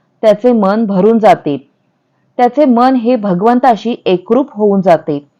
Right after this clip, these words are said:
आणि प्रेमाने निर्माण झालेले गोड नाते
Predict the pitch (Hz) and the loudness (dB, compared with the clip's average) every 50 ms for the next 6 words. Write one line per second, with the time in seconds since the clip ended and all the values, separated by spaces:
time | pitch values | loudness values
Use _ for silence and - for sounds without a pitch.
0 | _ _ _ _ _ - - 254 285 330 - - 262 233 208 202 196 208 220 240 | _ _ _ _ _ -2 0 0 0 -2 -2 0 0 2 2 2 0 -2 -2 -2
1 | 262 285 277 247 226 208 202 190 202 214 220 208 214 208 190 202 208 208 202 190 | -2 0 0 0 0 0 0 -2 -2 -2 -4 -4 -4 -4 -2 -2 -2 -2 -2 -4
2 | 185 170 180 185 202 220 220 214 202 190 180 175 - 208 170 160 165 | -4 -2 0 2 2 2 2 0 -2 -2 -2 -2 -2 -2 -2 -2 -4